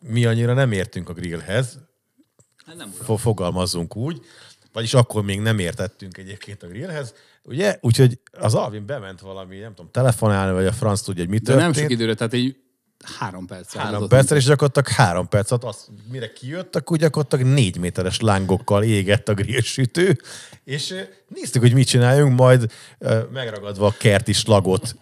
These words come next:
Speaker 1: oltottuk el, úgyhogy, ö, úgyhogy hát így történt a dolog, ö, de amit lehetett hús, azt megmentettük, érted? Szóval azért veszendőben nem hagytuk a dolgokat, tehát
Speaker 2: Igen.
Speaker 1: azért néhány darab hús egy kicsit égettebb volt, egy kicsit ropogósabb
Speaker 2: De
Speaker 1: volt.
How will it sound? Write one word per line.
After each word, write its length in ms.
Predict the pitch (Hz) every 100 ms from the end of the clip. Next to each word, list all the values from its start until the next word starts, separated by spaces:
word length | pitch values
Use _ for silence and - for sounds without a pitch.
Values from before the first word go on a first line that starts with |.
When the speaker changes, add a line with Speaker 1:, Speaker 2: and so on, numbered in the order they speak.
| _
Speaker 1:
oltottuk 680 | 170 117 107 98 - - 110
el, 380 | 123 147 151 - - _ _ -
úgyhogy, 460 | 107 - 110 113
ö, 240 | 113 117 117
úgyhogy 280 | 123 107 123
hát 200 | 139 -
így 140 | 147 -
történt 360 | 101 - 101
a 60 | 98
dolog, 380 | 107 156 170 127 - - _
ö, 160 | 110 113
de 100 | 135
amit 180 | 151 151
lehetett 440 | 113 101 113 101
hús, 260 | - 107 -
azt 140 | -
megmentettük, 640 | 113 92 98 98 92 98
érted? 300 | 101 87 92
Szóval 200 | - 104
azért 180 | 98 110
veszendőben 460 | 113 110 101 107 113
nem 140 | 117
hagytuk 300 | 90 87 87
a 80 | 90
dolgokat, 460 | 87 90 90 101 107
tehát 160 | 101
Speaker 2:
Igen. 120 | 107
Speaker 1:
azért 220 | 107 110 113 - -
néhány 440 | 117 135 110 110
darab 340 | 113 107 104 -
hús 200 | 110 104
egy 80 |
kicsit 400 | 101 120 98 90 - - - - - _
égettebb 720 | - 123 110 107 - 110 101
volt, 300 | 92 139 151
egy 80 | 110
kicsit 280 | 110 110 -
ropogósabb 760 | 117 117 98 98 92 - 90 101
Speaker 2:
De 100 | 104
Speaker 1:
volt. 280 | 110 -